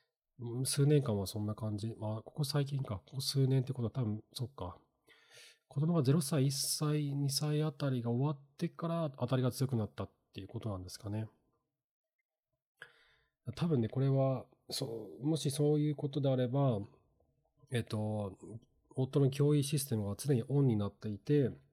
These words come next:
えっと、妻から何か言われるたびに、話しかけられるたびに、当時の、えっと、そういったショックな出来事を思い返して、えー、戦うか逃げるかっていう状況になってる。まさにそうですよね。ピシャッとドアを閉めるかのごとく無視、逃げる。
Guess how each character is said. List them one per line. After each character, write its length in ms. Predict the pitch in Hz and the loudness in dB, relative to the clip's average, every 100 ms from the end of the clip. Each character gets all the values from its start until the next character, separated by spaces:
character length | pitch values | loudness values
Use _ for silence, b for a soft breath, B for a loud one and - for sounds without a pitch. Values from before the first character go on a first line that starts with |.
| _ | _
え 80 | 117 | -10
っ 20 | |
と、 120 | 113 | -8
妻 260 | 120 147 143 | -4 2 2
か 120 | - | 2
ら 40 | 104 | 0
何 200 | 117 113 | 2 0
か 100 | 98 | -2
言 120 | 107 | 0
わ 80 | 123 | 0
れ 60 | |
る 80 | 120 | 0
た 160 | - 113 | -2 -4
び 100 | 107 | -4
に、 60 | |
話 220 | - 143 | 0 0
し 40 | 135 | 0
か 100 | 139 | -4
け 80 | 147 | -2
ら 80 | |
れ 60 | 151 | -2
る 40 | |
た 120 | 135 123 | -2 -2
び 120 | 123 | 0
に、 240 | 147 135 95 - _ - _ _ _ - 110 | 2 0 -2 -14 _ -20 _ _ _ -10 0
当 160 | 143 131 | 4 4
時 120 | 107 | 2
の、 220 | 95 92 _ _ B B B B B B | -4 -6 _ _ B B B B B B
え 80 | 123 | -10
っ 20 | |
と、 140 | 110 117 | -6 -4
そ 120 | - | -2
う 20 | |
い 20 | |
っ 20 | 117 | -2
た 80 | |
シ 100 | 110 | -2
ョ 40 | 131 | -2
ッ 20 | |
ク 100 | - | -2
な 60 | 98 | -4
出 100 | 104 | -4
来 100 | 120 | -6
事 220 | 104 101 | -6 -6
を 80 | 101 | -4
思 160 | 113 | -4
い 60 | 117 | -2
返 220 | - 120 | -2 -2
し 120 | - | -4
て、 360 | - 139 131 - - | 0 2 2 -2 -10
え 340 | 107 95 92 95 | -10 -10 -14 -18
ー、 60 | |
戦 200 | - 131 | -4 0
う 60 | 127 | 0
か 80 | 107 | 0
逃 140 | 101 | -2
げ 100 | 123 | 0
る 80 | 120 | -2
か 120 | - | -4
っ 60 | 95 _ | -12 _
て 80 | 101 | -16
い 100 | 90 | -14
う 120 | 90 | -16
状 160 | 110 107 | -8 -6
況 140 | 117 | -4
に 40 | 107 | -4
な 80 | |
っ 60 | 104 | -6
て 180 | _ - | _ -20
る。 140 | - _ | -20 _
ま 200 | 117 131 | -4 -4
さ 140 | 147 | 0
に 80 | 135 | 0
そ 180 | - 117 | 0 -2
う 40 | |
で 60 | 117 | -4
す 120 | - | -4
よ 60 | 90 | -8
ね。 180 | 92 98 - | -10 -12 -10
ピ 60 | |
シ 80 | - | -8
ャ 40 | |
ッ 40 | 135 | -6
と 100 | 107 | -6
ド 140 | 117 | -4
ア 40 | 110 | -4
を 100 | 98 | -6
閉 180 | - | -4
め 40 | 113 | -4
る 60 | |
か 80 | 110 | -4
の 80 | 98 | -6
ご 100 | 101 | -6
と 100 | 120 | -8
く 100 | 117 | -6
無 160 | 101 104 | -4 -4
視、 240 | - 92 104 | -6 -8 -4
逃 160 | 110 | 0
げ 100 | 117 | 0
る。 160 | 127 | -2